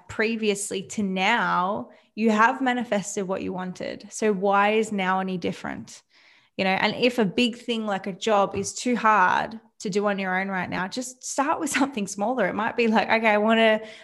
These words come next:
manifest an extra fifty bucks into my life this week." Fantastic. You know, start off with something smaller that feels more manageable in the system. Because if you're going for these big things and you're always, like, having these highs of, like, "Oh, it might happen," and then the massive crash,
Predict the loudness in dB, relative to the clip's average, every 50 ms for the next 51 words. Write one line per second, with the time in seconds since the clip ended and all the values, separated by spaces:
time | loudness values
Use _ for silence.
0 | -4 2 2 4 4 4 4 4 2 2 2 -2 -2 -2 -2 -2 -6 -8 -4 -4
1 | -4 -4 -2 -2 2 4 4 4 4 2 -2 -4 -2 0 2 2 2 2 2 2
2 | 0 0 -2 -4 -8 -10 -6 -4 -4 -4 -6 -8 -12 -20 _ -20 -20 -20 _ _
3 | _ _ 0 4 6 6 6 6 6 6 6 4 4 2 2 2 4 2 2 0
4 | -2 2 4 6 6 6 6 4 4 6 6 8 8 8 6 4 2 0 -2 2
5 | 2 2 2 2 -2 -4 -4 -2 2 4 4 6 6 4 4 4 2 0 -2 -2
6 | 0 2 2 2 2 0 -2 -2 0 0 0 -2 -2 -2 -2 -4 -2 -2 -2 -2
7 | -2 -2 -4 -4 -2 -2 -2 -2 -2 -4 -4 -4 -4 -4 -6 -12 -12 _ -20 -20
8 | -20 -20 _ _ _ -6 -4 -4 -4 -4 -4 -4 -4 0 0 0 0 0 -2 -4
9 | -4 -4 -4 0 -2 -2 -2 0 -2 0 0 0 0 -4 -6 -8 -8 -6 -4 -4
10 | -4 -4 -4 -4 -6 -8 -6 -6 -6 -4 -4 -4 -6 -8 -6 -2 2 4 4 4
11 | 4 2 0 -2 -4 -6 -8 -8 -8 -8 -6 -4 -2 -2 -2 -2 -2 -4 -4 -4
12 | -4 -4 -4 -4 -4 -6 -6 -4 -4 -6 -6 -6 -6 -4 -2 -2 -2 -2 -4 -6
13 | -8 -8 -6 0 4 4 4 4 2 -2 -8 _ -12 -10 -10 -10